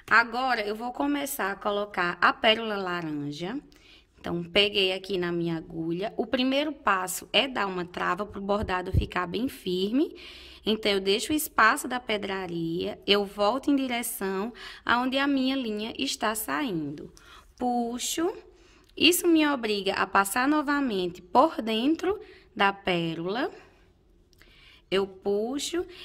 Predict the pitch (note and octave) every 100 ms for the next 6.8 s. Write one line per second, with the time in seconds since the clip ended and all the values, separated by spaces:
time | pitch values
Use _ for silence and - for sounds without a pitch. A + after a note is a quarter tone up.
0 | - B3 C4+ D4+ D4+ D#4+ D#4+ D#4+ D#4+ D#4+
1 | B3+ B3+ - B3+ B3+ B3+ B3+ G#3+ G#3+ D4+
2 | G4 C#4 A#3+ G#3+ G3 - B3 A#3+ G#3+ G3
3 | - B3 C#4 B3+ C#4 C#4 G#3 F#3+ G3+ -
4 | A3 - A#3+ - G#3+ B3+ C4 C4+ C#4 B3
5 | G#3 G3+ A3+ D4+ - - - - - -
6 | A3 D4+ - F#3+ D3+ - -